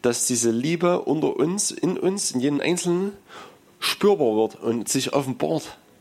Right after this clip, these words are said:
Und das ist unsere Herausforderung, unsere Challenge für heute vielleicht.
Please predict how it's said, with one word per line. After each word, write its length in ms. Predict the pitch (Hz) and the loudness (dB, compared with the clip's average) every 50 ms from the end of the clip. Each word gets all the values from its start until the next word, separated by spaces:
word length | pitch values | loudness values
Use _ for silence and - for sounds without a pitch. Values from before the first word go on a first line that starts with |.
| _ - - - - - - - - - - _ _ _ _ _ - - - - | _ -20 -20 -20 -20 -20 -20 -18 -18 -18 -20 _ _ _ _ _ -20 -20 -8 -2
Und 500 | - 113 110 107 107 110 - - - - _ _ _ _ _ - _ _ _ _ _ _ _ - _ - - - - _ _ _ _ _ _ - | 0 2 2 2 0 -2 -6 -8 -12 -14 _ _ _ _ _ -20 _ _ _ _ _ _ _ -20 _ -20 -20 -20 -20 _ _ _ _ _ _ -6
das 100 | - 123 | -4 -4
ist 100 | 120 120 | -2 -2
unsere 340 | - - - - 139 127 123 | -2 -2 -2 -2 -2 0 2
Herausforderung, 580 | 123 135 151 - - - 131 123 127 127 123 - | 2 2 0 0 -2 -2 0 2 2 2 2 2
unsere 280 | 104 107 - - 107 | 0 -2 0 -2 -2
Challenge 360 | - - - 120 131 127 120 | -2 0 0 2 2 2 0
für 280 | - - - - 110 101 | -2 -6 -2 -2 0 2
heute 260 | 110 123 135 135 - | 2 2 2 2 0
vielleicht. 420 | - - - - - - - - | -4 -6 -10 -12 -12 -12 -16 -18